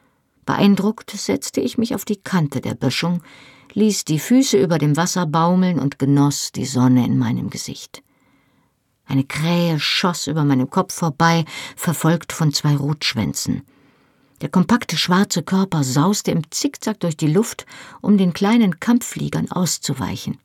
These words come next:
Amüsiert lächelte ich, während ich beobachtete, wie die aufgebrachten kleinen Elterntiere die Krähe bedrängten und verscheuchten, und fragte mich gedankenverloren, ob Krähen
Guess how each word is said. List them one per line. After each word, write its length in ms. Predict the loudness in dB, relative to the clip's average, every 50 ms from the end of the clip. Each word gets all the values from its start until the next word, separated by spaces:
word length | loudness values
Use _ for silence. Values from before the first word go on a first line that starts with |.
| _ _ _ _ _ _ _ _ _ _ _ -2
Amüsiert 640 | 0 2 2 2 2 0 0 2 2 2 2 2 4
lächelte 480 | 4 4 4 4 2 0 -2 -2 -2 -2
ich, 340 | 0 0 -2 -2 -4 -14 -16 -18 -20 -18 -18 -20 -20 -20 -8 0
während 260 | 2 4 4 4 4
ich 140 | 2 0 -2
beobachtete, 840 | -4 -4 -2 -2 -2 0 -2 -4 -4 -2 -4 -4 -2 0 -2 0 0
wie 100 | -2 -2
die 200 | -2 -6 -4 0
aufgebrachten 800 | 0 0 0 0 -2 -4 -4 -2 0 -2 -2 -2 -2 -2 -2 0
kleinen 500 | 0 0 2 2 4 4 4 2 0 2
Elterntiere 960 | 2 0 2 2 0 0 0 0 -2 -2 0 0 0 2 2 0 0 0 -2 -4 -4
die 160 | -6 -6 -6 _
Krähe 480 | -8 -4 0 2 4 4 4 4 4 2
bedrängten 680 | 0 -2 -2 0 0 2 4 4 2 0 -2 -2 -2 0
und 140 | 0 0
verscheuchten, 720 | -2 -2 0 0 0 2 2 2 0 0 -2 -2 0 0 0 0 -2 -14 -14 -14 -16 -16 -18 -20 -20 -20 -20 _ _ _ -10
und 140 | -8 -8 -4
fragte 360 | -2 0 0 0 0 0 2
mich 260 | 2 2 2 0 -2
gedankenverloren, 1040 | -4 -2 0 2 0 0 0 -4 -2 0 0 0 2 0 0 0 0 0 0 -2 -2 _ _ _ -6
ob 320 | -4 -4 -4 -6 -10 -18 _
Krähen 560 | -10 -6 -2 0 2 4 4 4 4 4 2